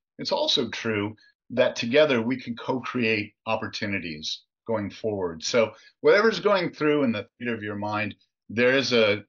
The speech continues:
a movie here for you, and we just want to engage and involve. And when we talk about investment,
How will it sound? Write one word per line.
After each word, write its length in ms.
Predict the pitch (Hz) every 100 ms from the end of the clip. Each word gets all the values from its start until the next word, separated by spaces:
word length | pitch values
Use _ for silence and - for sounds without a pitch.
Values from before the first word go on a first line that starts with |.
| _ -
a 60 |
movie 300 | 120 127 120
here 200 | 104 104
for 160 | 92 104
you, 400 | 101 98 90 90
and 300 | 107 110 104
we 100 | 98
just 220 | 113 120 135
want 160 | 123
to 120 | 110 104
engage 500 | 95 104 107 101 101
and 80 |
involve. 560 | 95 92 95 95 95 95 - - - _
And 140 | 117
when 80 | 117 -
we 60 | -
talk 240 | 147 156
about 380 | 156 143 123 113 - _
investment, 760 | 127 104 95 117 - - 95 87